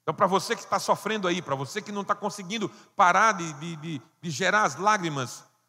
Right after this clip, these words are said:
pra você que está em dificuldade, o que fazer pra recuperar a alegria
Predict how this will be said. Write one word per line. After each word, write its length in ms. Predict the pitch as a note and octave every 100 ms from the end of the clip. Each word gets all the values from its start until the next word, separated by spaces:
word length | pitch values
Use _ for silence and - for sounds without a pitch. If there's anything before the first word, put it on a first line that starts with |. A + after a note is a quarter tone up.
| _
pra 100 | G3
você 300 | G3 F#3+ C4+
que 100 | -
está 320 | G#3+ A#3+ A3
em 120 | A3+ B3
dificuldade, 1000 | G3 - - F3 B2+ G#3 G#3 C#3+ C3 - _ _ _ _ _ _ _ _ _ _ _ _ _ _ _ _ _ _ _ _ _ _ _ _ _ _
o 80 | -
que 140 | -
fazer 520 | - E3 A#2+ C#3+ D3+ D3 _ _ _
pra 120 | -
recuperar 480 | A2+ C3+ A#2+ C#3+ B2+
a 20 |
alegria 500 | B2 A#2 G2+ A#2 A2+